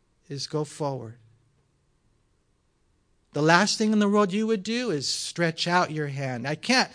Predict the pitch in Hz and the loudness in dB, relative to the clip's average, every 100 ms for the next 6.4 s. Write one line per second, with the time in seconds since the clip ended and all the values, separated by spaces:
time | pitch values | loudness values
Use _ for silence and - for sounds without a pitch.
0 | - - - 170 175 170 160 151 147 143 | -12 -8 0 2 2 0 2 0 0 -4
1 | 143 139 - 214 247 175 151 147 185 190 | -4 -4 2 4 4 0 -2 -2 -2 -2
2 | 165 226 220 - - 170 - 147 147 123 | -2 -2 -2 -2 -2 -4 -4 -2 0 -2
3 | - - - 185 196 180 - 220 277 226 | -6 -14 4 8 8 6 0 -2 0 -2
4 | 113 - - _ _ _ _ _ - 151 | -4 -10 -20 _ _ _ _ _ -6 -4
5 | 147 175 160 156 151 156 123 110 - - | 0 0 2 2 0 -2 -8 -8 -8 -6
6 | 139 139 170 262 | -4 -2 -2 -6